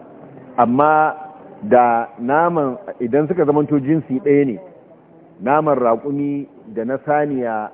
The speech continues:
da na tumaki da na awaki jinsi ɗaya ne, ba za ka yi su mutafadilan ba. Dole su zamanto mislan bi mislin, yadan bi yad. Eh. Eh,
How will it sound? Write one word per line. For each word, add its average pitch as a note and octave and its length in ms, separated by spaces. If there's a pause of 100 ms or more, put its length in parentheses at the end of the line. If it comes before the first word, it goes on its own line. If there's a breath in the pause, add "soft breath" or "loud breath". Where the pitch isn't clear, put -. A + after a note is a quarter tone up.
(220)
da A2 160
na B2+ 140
tumaki D3 480
da B2+ 100
na A#2+ 140
awaki A#2+ 360
jinsi A#2+ 380
ɗaya G#2 220
ne, F2+ 80 (800)
ba A#2 160
za D#3 240
ka - 120
yi B2+ 440
su A2+ 80
mutafadilan G#2 680
ba. D#2+ 120 (320)
Dole C#3 220
su G#2+ 60
zamanto B2+ 360
mislan C3+ 420
bi A#2 100
mislin, B2+ 420
yadan A#2 280
bi F2 120
yad. E2 100 (1400)
Eh. C3 280 (1200)
Eh, B2+ 300